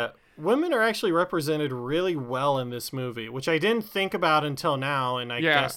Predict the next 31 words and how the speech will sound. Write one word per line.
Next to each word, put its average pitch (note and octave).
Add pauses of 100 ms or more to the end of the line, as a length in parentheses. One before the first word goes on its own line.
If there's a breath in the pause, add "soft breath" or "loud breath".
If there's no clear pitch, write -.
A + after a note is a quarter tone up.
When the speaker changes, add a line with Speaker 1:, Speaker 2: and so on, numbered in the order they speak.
(140)
Speaker 2:
that C3+
that's C3
a B2+
good C3
thing. A2+ (520 loud breath)
Speaker 1:
Yeah, G#3
oh, A3+
yeah, G3+
it, G#3
it F3
does, F#3
it E3+
does E3+
it F3+
without D3+
it D3
being D3
obvious, E3+
but D3+
then E3+
her F#3
knowledge E3
as C#3+
a C#3+
doctor D#3+
is C#3
important C3+
in B2+
Speaker 2:
Yeah. D3
Speaker 1:
saving C3
Kip. C#3